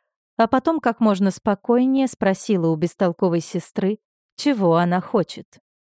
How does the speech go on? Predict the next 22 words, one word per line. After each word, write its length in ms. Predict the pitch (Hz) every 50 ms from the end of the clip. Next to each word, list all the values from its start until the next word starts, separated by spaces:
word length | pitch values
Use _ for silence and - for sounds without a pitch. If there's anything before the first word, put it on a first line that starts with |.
| _ _ _ _ _ _ _ _ _ _ _ _ _ _
«Я 260 | - 233 240 262 240 220
хочу, 540 | - - 233 226 - - - - 359 392 - _ _ _ _ _ _ _
чтобы 380 | - - - 233 214 233 240
Марк 400 | 240 254 254 240 233 233 - -
Гал 420 | 233 208 196 269 262 285 302 330 - _
охранял 560 | - 262 - - 277 254 226 208 208 196 202 208
меня 300 | 214 220 220 226 233 226
в 80 | 226
городе. 600 | 233 - 330 302 220 175 165 151 160 170 170 180 - _ _ _ _ _ _ _ _ _
Мне 240 | - 254 277 277 294
нужен 320 | 294 302 285 277 302 285 240
первоклассный 800 | - 294 277 262 277 262 - - 294 302 294 - - 330 330 - _
охранник. 760 | 302 262 - - 247 220 190 175 170 175 175 - - - - _ _ _ _ _
Моя 300 | 240 247 247 240 254 247
жизнь 300 | 233 233 311 330 381 339
постоянно 600 | - 269 - - - 226 214 220 214 214 226 233
в 40 | 240
опасности, 760 | 262 - - 330 294 - - 196 165 - - - - 202 190 - _ _ _ _ _ _ _ _
а 100 | - -
тебе 280 | - - 311 269 359 359
хватит 500 | - 311 254 247 247 - - 247 - - _
Игнурра», 680 | 247 226 190 208 208 202 185 175 180 180 180 180 180